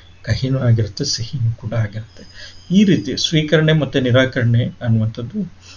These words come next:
ಎರಡು ಮುಖಗಳು ಯಾವಾಗ್ಲೂ ಕೂಡ ಕೃತಿಗೆ ಇರುತ್ತೆ. ಸಂದರ್ಭಾನುಸಾರ ಅದು, ಆ, ಏನಾಗುತ್ತೆ ಅಂತಂತಂದ್ರೆ ಸ್ವೀಕರಣೆ ಬಲವಾಗುತ್ತೆ, ಇಲ್ಲಾಂತಂದ್ರೆ ನಿರಾಕರಣೆ ಅನ್ನುವಂಥದ್ದು ಬಲವಾಗುತ್ತೆ ಅನ್ನುವಂಥದ್ದು.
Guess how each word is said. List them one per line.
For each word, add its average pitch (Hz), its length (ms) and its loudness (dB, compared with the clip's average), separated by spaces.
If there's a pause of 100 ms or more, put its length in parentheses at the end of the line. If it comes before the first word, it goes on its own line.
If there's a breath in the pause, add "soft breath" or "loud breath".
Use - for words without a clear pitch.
(220 loud breath)
ಎರಡು 120 220 6
ಮುಖಗಳು 120 540 6
ಯಾವಾಗ್ಲೂ 120 340 0
ಕೂಡ 127 180 -8 (600)
ಕೃತಿಗೆ 131 440 0
ಇರುತ್ತೆ. 117 320 2
ಸಂದರ್ಭಾನುಸಾರ 139 840 4
ಅದು, 123 520 0 (500 soft breath)
ಆ, 110 320 2
ಏನಾಗುತ್ತೆ 113 580 4
ಅಂತಂತಂದ್ರೆ 110 720 -6 (420 soft breath)
ಸ್ವೀಕರಣೆ 131 580 2
ಬಲವಾಗುತ್ತೆ, 117 600 4
ಇಲ್ಲಾಂತಂದ್ರೆ 127 420 -2
ನಿರಾಕರಣೆ 113 560 2
ಅನ್ನುವಂಥದ್ದು 104 420 -4
ಬಲವಾಗುತ್ತೆ 107 640 0
ಅನ್ನುವಂಥದ್ದು. 104 500 -8